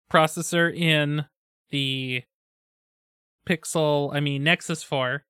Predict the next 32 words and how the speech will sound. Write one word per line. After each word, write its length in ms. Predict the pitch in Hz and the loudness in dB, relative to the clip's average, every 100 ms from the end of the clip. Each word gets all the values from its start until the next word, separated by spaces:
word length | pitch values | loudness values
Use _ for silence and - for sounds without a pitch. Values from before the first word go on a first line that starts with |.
| _ _ _ _ _ _ _ _ | _ _ _ _ _ _ _ _
It's 100 | - | 4
very 180 | 190 185 | 6 8
hard 160 | 185 | 6
to 60 | 156 | 4
keep 180 | - 147 | 0 0
these 160 | 143 | -2
straight. 320 | - 143 131 - - - - - _ | 0 -2 -2 -6 -18 -18 -18 -20 _
The 60 | 156 | 2
Nexus 340 | 170 - 190 | 2 4 0
four 220 | - 180 175 | 4 6 6
had 120 | 175 | 4
the 100 | 160 | 4
S 100 | 170 | 2
four 180 | 190 185 | 2 0
Pro. 380 | - 131 151 - _ _ _ _ _ _ _ _ - | 2 2 0 -6 _ _ _ _ _ _ _ _ -4
Uh, 400 | 156 147 139 139 | 0 2 2 0
yeah, 220 | 151 147 135 | 4 4 4
maybe 180 | 151 | 2
that's 220 | 147 135 135 | 2 2 -2
right. 200 | 131 - | -4 -4
Okay, 220 | 147 156 | -6 -4
so 160 | 151 165 | -4 -4
then 640 | 156 214 233 156 147 185 - _ _ _ _ _ _ _ _ _ | 0 2 2 0 -2 -6 -10 _ _ _ _ _ _ _ _ _
Sam-, 360 | - 185 190 180 | -2 0 0 0
or, 260 | 160 143 135 | 2 4 4
uh, 300 | 135 131 131 | 4 2 0
then 360 | 147 190 196 | 0 0 -2
Qualcomm 500 | 165 196 190 202 185 | -2 2 2 2 0
thought, 340 | - 170 156 156 | 2 2 2 0
"No, 240 | 170 165 | 2 2
this, 260 | 160 165 - | 2 -2 -4
this, 240 | - 165 | -4 -6